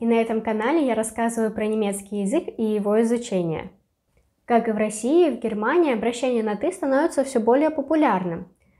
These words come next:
ведь с ним сокращается социальная дистанция, и разговор становится более непринуждённым, и даже в корпоративной среде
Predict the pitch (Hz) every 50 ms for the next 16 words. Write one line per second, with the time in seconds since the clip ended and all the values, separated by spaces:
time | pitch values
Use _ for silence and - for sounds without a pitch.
0 | _ _ 208 214 208 214 - 277 359 440 - - 277 - 226 214 214 - 269 -
1 | 254 240 247 - 226 226 - 208 - - 240 233 220 220 214 214 202 220 - -
2 | - 226 302 403 403 392 - 254 220 - - 226 226 226 214 185 196 208 190 202
3 | 277 359 - - 320 285 277 254 240 233 233 - 214 190 185 247 294 359 381 359
4 | 359 349 349 349 330 349 349 339 349 269 233 208 185 175 165 - 185 - _ _
5 | _ _ _ _ _ 220 196 226 226 226 233 233 233 - 247 233 233 262 277 294
6 | 294 311 285 226 214 196 196 196 - 202 196 185 190 196 262 349 349